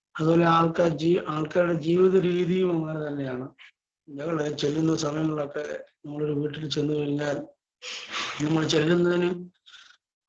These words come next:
അരമണിക്കൂർ മുമ്പ് അവര് വീട് ചാണകം മെഴുകും. അത് കഴിഞ്ഞ് നമ്മൾ ചെന്ന് കഴിയുമ്പോൾ അതിന്റെ മുകളിലേക്ക് ഒരു പ്ലാസ്റ്റിക് ചാക്ക് ഇട്ട് തരും.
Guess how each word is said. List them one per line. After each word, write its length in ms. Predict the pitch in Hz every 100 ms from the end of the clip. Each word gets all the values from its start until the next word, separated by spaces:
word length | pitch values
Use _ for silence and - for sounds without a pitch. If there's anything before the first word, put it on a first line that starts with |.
| -
അരമണിക്കൂർ 520 | 165 185 175 165 165
മുമ്പ് 240 | 165 156 151
അവര് 180 | 151
വീട് 580 | 151 147 151 156 151 156 - - - 139
ചാണകം 420 | 143 143 151 151
മെഴുകും. 320 | 139 135 135 - _ _ _
അത് 300 | 147 151 160
കഴിഞ്ഞ് 200 | 151 151
നമ്മൾ 260 | 151 156 160
ചെന്ന് 260 | 151 147 147
കഴിയുമ്പോൾ 340 | 147 151 147
അതിന്റെ 240 | 139 147
മുകളിലേക്ക് 480 | 147 143 143 143 139
ഒരു 60 | 135
പ്ലാസ്റ്റിക് 560 | 135 135 131 - 135
ചാക്ക് 280 | 135 139 135
ഇട്ട് 120 | 113
തരും. 260 | 117 123